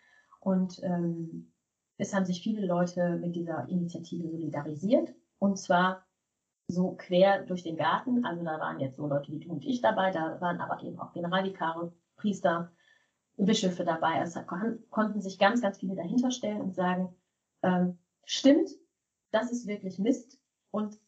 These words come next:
es darf so nicht bleiben, wir wollen was verändern.“ Und das hat auf jeden Fall Themen des synodalen Weges mehr als beflügelt.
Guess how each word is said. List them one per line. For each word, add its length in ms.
es 120
darf 180
so 120
nicht 160
bleiben, 220
wir 100
wollen 160
was 140
verändern.“ 420
Und 220
das 280
hat 320
auf 160
jeden 280
Fall 340
Themen 300
des 120
synodalen 480
Weges 240
mehr 160
als 160
beflügelt. 520